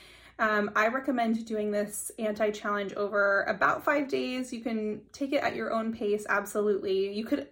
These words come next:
I guess you could do it all in, <laughs> in one go too. It would probably take about an hour. Um, so if you wanna make it sort of an hour workshop, that works too.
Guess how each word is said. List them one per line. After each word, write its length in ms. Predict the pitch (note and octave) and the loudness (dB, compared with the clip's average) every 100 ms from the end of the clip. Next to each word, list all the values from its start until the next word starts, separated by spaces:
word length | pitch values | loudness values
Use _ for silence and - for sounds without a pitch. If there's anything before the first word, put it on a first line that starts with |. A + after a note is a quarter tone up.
| - G#3+ | -6 -2
I 100 | G#3 | 0
guess 200 | A3 - | -2 -4
you 40 | |
could 120 | - | -2
do 100 | G#3+ | 2
it 100 | G3+ | 2
all 200 | - F#3 | 4 4
in, 160 | G3+ G3+ A#3 | 4 2 -2
<laughs> 100 | - | 4
in 180 | C#4 D4+ | 8 10
one 220 | B3 A3+ | 10 8
go 240 | B3 G3 G3 | 6 6 4
too. 200 | G3 F#3+ | 2 2
It 40 | |
would 140 | F#3 F3+ | 2 4
probably 200 | G3+ G#3 | 2 2
take 180 | A3+ | -4
about 200 | G#3 F3 | -2 0
an 80 | F3+ | 0
hour. 420 | - - - F#3+ - - - - - | 0 2 2 0 -4 -16 -16 -16 -4
Um, 520 | G#3+ G3+ F#3 F#3 G#3 - _ _ _ _ _ - | 0 2 0 -4 -8 -16 _ _ _ _ _ 0
so 120 | B3 | 2
if 80 | A3+ | 4
you 80 | |
wanna 160 | A3 G#3+ | 2 2
make 160 | G#3 G3+ | 2 0
it 120 | - | -2
sort 140 | B3+ | -2
of 80 | G#3+ | -2
an 120 | G#3 | -2
hour 280 | G3+ G3 G3+ | 0 2 2
workshop, 420 | G3+ G#3+ - A3+ | 0 0 -2 0
that 180 | A#2 - | 0 -2
works 280 | - - - | -4 -8 -4
too. 380 | D#4+ F#4 G4 | 2 2 2